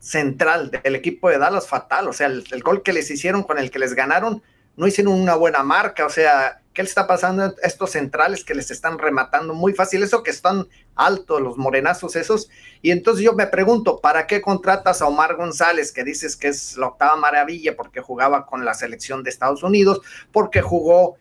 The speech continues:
en Canadá, jugó en la Liga Mexicana, jugó en la M L S no sé cuánto tiempo,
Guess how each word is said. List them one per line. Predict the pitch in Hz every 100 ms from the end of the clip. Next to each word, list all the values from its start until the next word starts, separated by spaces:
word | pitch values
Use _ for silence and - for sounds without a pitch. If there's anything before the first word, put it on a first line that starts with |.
| -
en | 170 170
Canadá, | 185 175 165 160 160 165
jugó | 180 175 170
en | 170 160
la | 156
Liga | 160 156
Mexicana, | 139 139 147 170 170 165 160
jugó | 151 165 160
en | 165
la | 156 156
M | 160 151
L | 147 160
S | 170
no | 156
sé | 147 151
cuánto | 147 131 127
tiempo, | 185 180 185 180